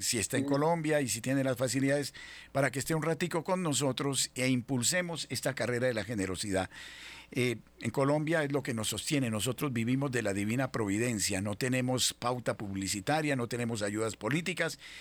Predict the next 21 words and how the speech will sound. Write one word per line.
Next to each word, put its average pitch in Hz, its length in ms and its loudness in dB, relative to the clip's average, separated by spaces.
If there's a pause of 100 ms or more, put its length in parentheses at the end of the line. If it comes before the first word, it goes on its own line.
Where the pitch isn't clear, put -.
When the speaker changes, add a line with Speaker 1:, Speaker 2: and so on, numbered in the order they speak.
Speaker 1:
solo... 156 520 2 (340)
Eh, 117 480 -2 (100)
y 202 200 2
siempre 285 480 2
les 180 180 -4
digo, 170 440 -2
qué 156 120 -4
cosa 165 280 -2
tan 139 180 0
curiosa, 135 640 -2 (640)
que 170 280 2
es 156 140 0
una 202 200 -2
carrera 170 400 0
de 151 100 2
largo 156 340 0
aliento. 160 460 0
Hacemos 135 500 0 (100)
tres, 170 220 0
cuatro 151 340 0
días 139 460 2